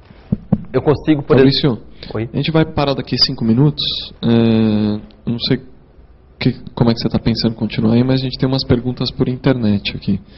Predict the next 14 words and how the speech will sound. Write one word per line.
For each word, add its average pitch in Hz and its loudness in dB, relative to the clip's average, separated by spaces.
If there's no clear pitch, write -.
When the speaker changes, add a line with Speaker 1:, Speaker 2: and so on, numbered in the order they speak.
Speaker 1:
Certo. 98 -4
Speaker 2:
É 120 8
Speaker 1:
Quer 117 6
dizer, 117 4
as 120 0
perguntas, 151 0
ah, 117 4
podem 131 -2
ser - -14
deixadas 117 -4
pro - -18
final 113 0
ou 156 2
vão 151 0